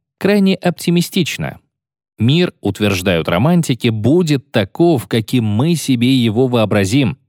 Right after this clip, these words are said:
Достаточно лишь приложить фантазию, и реальность перестанет быть косной, неизменной и откроет нам новые стороны, неожиданные возможности. И вот Факуэр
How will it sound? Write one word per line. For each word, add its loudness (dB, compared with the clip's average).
Достаточно -2
лишь 0
приложить 0
фантазию, 0
и 2
реальность 0
перестанет 0
быть -2
косной, 0
неизменной -2
и 2
откроет 0
нам 0
новые 2
стороны, -2
неожиданные 0
возможности. -2
И 0
вот 0
Факуэр -2